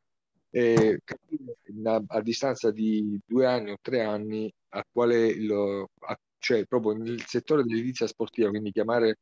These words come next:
l'assessora-, l'assessore ai lavori pubblici, che cosa si sta sviluppando in città da questo punto di vista, perché, ripeto,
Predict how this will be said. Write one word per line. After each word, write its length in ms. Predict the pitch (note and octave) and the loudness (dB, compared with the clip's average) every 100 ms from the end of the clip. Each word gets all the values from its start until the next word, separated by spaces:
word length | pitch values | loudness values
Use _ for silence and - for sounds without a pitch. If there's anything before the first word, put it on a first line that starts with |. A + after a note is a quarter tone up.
| _ _ _ - - | _ _ _ -20 -8
l'assessora-, 920 | G#2 A2 G#2+ - G2+ A#2 A#2 A#2+ A2+ | 0 2 0 -4 -6 0 2 2 2
l'assessore 600 | A2+ G#2+ - G#2+ - A#2+ | 2 0 -4 -6 -2 2
ai 60 | A2 | 2
lavori 260 | G#2 A#2+ C#3 | 2 0 -2
pubblici, 560 | A2 G#2+ G#2+ G#2 A2+ - _ _ _ _ | -4 -4 -4 -2 -4 -6 _ _ _ _
che 200 | C#3+ - | -4 0
cosa 380 | C#3 B2+ A#2+ | 2 2 0
si 160 | G#2+ A#2 | -4 -6
sta 400 | - A#2 A2 G#2+ | -6 0 0 0
sviluppando 760 | G2+ A2+ C3 - A2+ G#2+ G#2 G#2 | -2 -4 -4 -4 -2 -2 -2 -2
in 160 | G#2+ | -4
città 420 | G2+ A2 - A2+ F#2+ | -6 -10 -4 -2 0
da 100 | F#2 | -2
questo 240 | F2+ F#2 | -4 -8
punto 180 | F#2+ F#2 | -12 -6
di 80 | F#2+ | -6
vista, 220 | - - | -6 -10
perché, 220 | G2+ A#2 | -4 0
ripeto, 340 | A2+ G#2+ G2+ | 4 2 2